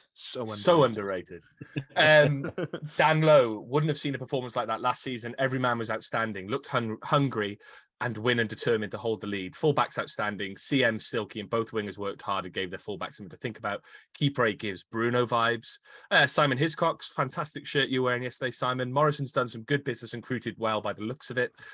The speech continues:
Speaker 2: A completely different approach, and it shows. Early days, but looking forward with optimism rather than vain hope. Hashtag Optimism Corner. A throwback to the early days of the pod there.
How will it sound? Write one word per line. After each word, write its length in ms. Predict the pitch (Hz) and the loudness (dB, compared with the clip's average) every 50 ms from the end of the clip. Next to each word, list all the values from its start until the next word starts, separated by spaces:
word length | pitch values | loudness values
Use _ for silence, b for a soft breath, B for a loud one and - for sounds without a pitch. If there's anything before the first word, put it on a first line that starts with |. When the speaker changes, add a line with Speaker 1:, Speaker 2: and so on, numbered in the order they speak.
| B B B - | B B B -8
Speaker 2:
A 40 | |
completely 360 | - - 120 123 139 151 139 131 | -6 -6 -2 0 2 2 2 0
different 300 | - 127 - 113 113 107 | 0 -2 -2 -2 -6 -4
approach, 320 | - 120 113 107 - - | -2 -2 -2 -2 -4 -8
and 80 | 104 98 | -10 -8
it 60 | - | -6
shows. 360 | - - 107 107 104 104 - - 143 | -4 -2 -2 -2 -2 -4 -2 2 4
Early 220 | 143 131 120 113 | 4 4 4 2
days, 260 | 107 117 104 101 98 | -2 -2 -2 -4 -6
but 100 | - 110 110 | -8 -10 -10
looking 180 | - 123 107 | -8 -10 -10
forward 360 | - 113 104 101 104 104 - - | -8 -6 -6 -4 -6 -6 -8 -8
with 160 | 117 110 - - 120 | -10 -10 -6 -6 -6
optimism 460 | 123 - - - 107 95 - 98 92 | -6 -6 -8 -10 -8 -8 -8 -8 -4
rather 240 | 98 98 92 95 95 | -4 -4 -4 -4 -8
than 160 | 90 92 92 | -10 -10 -6
vain 240 | - 107 101 95 92 | -6 -4 -4 -6 -6
hope. 300 | - 110 127 147 - - - - | -4 -4 -4 -4 -6 -10 -14 -4
Hashtag 360 | - 135 120 - - 120 107 - | -2 -2 -2 -2 -4 -6 -6 -4
Optimism 460 | 127 131 - - 131 123 110 120 110 107 | -6 -8 -8 -8 -8 -8 -8 -8 -10 -6
Corner. 360 | - 147 139 143 151 156 151 B B B B 156 | -2 -2 0 2 0 0 -2 B B B B -6
A 40 | |
throwback 400 | - 160 185 185 151 151 143 - | 2 4 6 6 6 6 4 2
to 100 | - 151 | 0 0
the 120 | 139 143 147 | 2 4 4
early 120 | 135 131 120 | 4 2 0
days 260 | 131 123 120 110 117 | -2 -4 -4 -4 -6
of 40 | 110 | -10
the 60 | - | -10
pod 200 | - 131 127 123 - | -8 -8 -8 -4 -2
there. 180 | 131 135 143 | 0 0 0